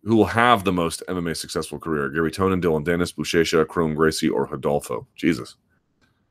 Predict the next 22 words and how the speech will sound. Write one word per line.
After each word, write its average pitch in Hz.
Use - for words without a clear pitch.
Maybe 123
Gary. 98
Gary 113
seemed, 98
well, 98
we 131
don't 104
even 85
know 92
about 73
Dylan 71
Dennis, 73
so -
we 85
can 82
just 67
write 76
him 80
off 67
the -
list. 67
Buchecha, 92